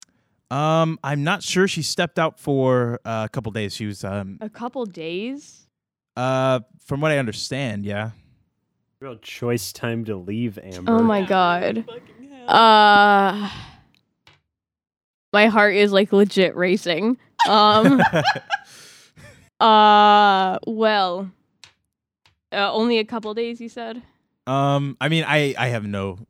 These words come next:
Speaker 1: actual clue. Um, she said she had to,
Speaker 2: Mm.
Speaker 1: d-, uh, she said she was going to the archives for something, but the original archives, which still haven't been moved.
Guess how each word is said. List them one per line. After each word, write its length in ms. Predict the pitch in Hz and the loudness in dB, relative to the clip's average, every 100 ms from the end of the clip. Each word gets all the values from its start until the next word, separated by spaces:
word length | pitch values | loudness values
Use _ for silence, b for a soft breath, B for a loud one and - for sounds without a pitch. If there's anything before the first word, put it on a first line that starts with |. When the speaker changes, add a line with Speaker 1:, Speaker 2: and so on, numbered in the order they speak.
| - | -12
Speaker 1:
actual 340 | 104 - 110 | -12 -8 -8
clue. 380 | - 110 104 104 | -6 -8 -8 -8
Um, 340 | 104 101 95 92 | -10 -8 -8 -10
she 140 | - | -10
said 180 | 120 151 | -6 -4
she 80 | 151 | -4
had 140 | 135 | -4
to, 320 | 131 117 110 104 B | -4 -4 -6 -8 B
Speaker 2:
Mm. 200 | 240 220 90 B _ _ _ _ _ _ _ _ _ | -8 -8 -10 B _ _ _ _ _ _ _ _ _
Speaker 1:
d-, 340 | - - 127 | -20 -18 -16
uh, 320 | 104 82 76 120 | -16 -16 -16 -16
she 180 | - | -14
said 180 | - 170 | -12 -10
she 60 | 175 | -10
was 80 | 160 | -12
going 220 | 147 147 | -12 -14
to 80 | 135 | -14
the 100 | 127 | -14
archives 680 | - 127 123 113 98 95 87 | -8 -8 -8 -8 -8 -8 -12
for 120 | - | -16
something, 440 | 98 98 90 101 101 _ _ _ | -14 -14 -14 -18 -20 _ _ _
but 120 | 135 | -8
the 200 | 131 120 | -6 -8
original 480 | - 131 147 127 113 | -4 -4 -4 -4 -4
archives, 600 | 101 101 101 101 101 - | -4 -8 -8 -12 -12 -16
which 240 | 107 - - | -14 -10 -10
still 200 | - 110 | -8 -8
haven't 220 | 110 101 | -8 -10
been 140 | 104 | -10
moved. 340 | 104 113 98 | -6 -8 -8